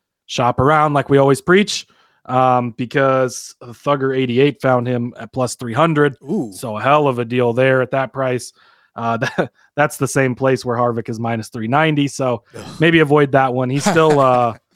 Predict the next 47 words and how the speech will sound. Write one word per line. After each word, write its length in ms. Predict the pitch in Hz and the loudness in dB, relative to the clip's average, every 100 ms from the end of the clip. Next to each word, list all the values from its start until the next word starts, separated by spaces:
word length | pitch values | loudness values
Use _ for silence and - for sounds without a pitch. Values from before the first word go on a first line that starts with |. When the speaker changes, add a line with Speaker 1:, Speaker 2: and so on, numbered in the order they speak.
| - - | -20 -18
Speaker 2:
<laughs> 400 | - _ _ - | -18 _ _ -6
Speaker 1:
in 120 | 147 | 0
other 220 | 196 208 | 2 2
places, 420 | - 165 165 151 | 2 0 0 -2
I 100 | 135 | -4
think 180 | 127 139 | -4 -6
he's 120 | 123 | -10
still 220 | - 135 123 | -10 -6 -6
at 80 | 113 | -8
minus 380 | 117 117 107 | -10 -10 -12
one 260 | 117 117 113 | -12 -10 -10
ninety 460 | 110 113 110 113 110 | -10 -10 -10 -10 -10
from 220 | - 110 | -14 -18
what 100 | 110 | -18
I 100 | 110 | -18
just, 360 | 110 110 - | -18 -16 -16
yeah, 180 | 104 95 - _ _ - | -16 -20 -20 _ _ 0
minus 300 | 160 156 139 | 0 2 2
one 140 | 147 | 2
ninety. 280 | 139 135 135 | 2 4 4
I 60 | |
would 120 | 147 143 | 2 2
still, 400 | 170 160 127 _ _ _ - | 2 2 0 _ _ _ -12
I'm 100 | 120 | -8
smashing 420 | 143 139 139 127 | -2 -2 -2 -6
that 160 | 123 113 | -8 -8
for 80 | |
Kevin 280 | 110 131 120 | -6 -6 -4
Harvick. 340 | 120 117 107 - | -6 -6 -6 -2
That 180 | 123 | 2
is, 260 | 127 120 - _ _ _ _ - | 2 2 -4 _ _ _ _ -6
uh, 140 | 127 | -2
and 140 | 139 | 2
I 40 | 135 | 2
know 260 | 139 143 | 4 2
every 360 | 127 143 143 147 | 2 0 0 -2
single 340 | - 147 143 | -2 0 0
person 420 | 127 143 135 131 123 | 0 0 0 -4 -6
in 140 | 120 | -6
the 80 | 120 | -4
betting 280 | 123 123 120 | -4 -4 -4
industry 360 | 120 - 120 | -6 -4 -4
is 100 | 113 | -4
on 260 | 113 117 123 | -4 -4 -2
that 160 | 117 | -4
this 200 | 123 113 | -8 -14
week. 300 | 123 120 110 | -10 -8 -10